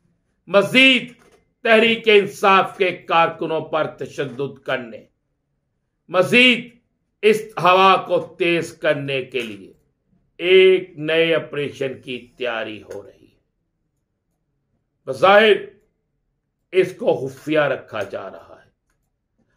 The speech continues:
बज़ाहिर ये सामने चीज नहीं, लेकिन कुछ अहम तरीन अफसरान के मुताबिक उन्हें हदायत मिल चुकी हैं और खत्मी हदायत मिल चुकी हैं।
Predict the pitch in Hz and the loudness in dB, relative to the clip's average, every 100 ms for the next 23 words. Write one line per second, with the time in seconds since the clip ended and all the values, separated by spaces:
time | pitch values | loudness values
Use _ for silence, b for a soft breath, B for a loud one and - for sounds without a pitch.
0 | _ 170 156 226 226 220 - - _ _ | _ -6 2 4 6 2 -2 -16 _ _
1 | _ _ _ _ 156 190 175 - 202 196 | _ _ _ _ -2 -2 -2 2 4 4
2 | 190 190 185 - 170 160 113 - 139 139 | 2 -2 -4 -2 -2 -2 -6 -6 -6 -6
3 | 104 _ _ _ _ _ _ _ 160 180 | -10 _ _ _ _ _ _ _ -4 -2
4 | 180 160 - 190 - - _ _ _ _ | -2 -4 2 2 2 -10 _ _ _ _
5 | _ _ _ - 190 202 175 - _ _ | _ _ _ 0 4 4 2 -6 _ _
6 | _ - 175 180 170 151 - 139 135 127 | _ -8 -4 -4 -4 -8 -6 -4 -2 -4
7 | 104 113 104 110 101 - _ _ _ _ | -10 -12 -10 -10 -10 -12 _ _ _ _
8 | _ _ _ _ _ _ _ - 196 190 | _ _ _ _ _ _ _ -4 0 2
9 | 170 139 135 139 135 120 110 - 120 113 | 0 -4 -2 2 2 0 -2 -8 -12 -12
10 | 107 - - 98 - _ _ _ _ _ | -12 -20 -20 -20 -20 _ _ _ _ _
11 | _ _ _ _ _ _ _ _ _ _ | _ _ _ _ _ _ _ _ _ _
12 | 175 208 214 - 196 208 254 247 196 190 | 2 4 4 2 0 0 -2 2 2 4
13 | 180 170 147 - 117 98 - _ _ | 2 2 -2 -8 -18 -18 -20 _ _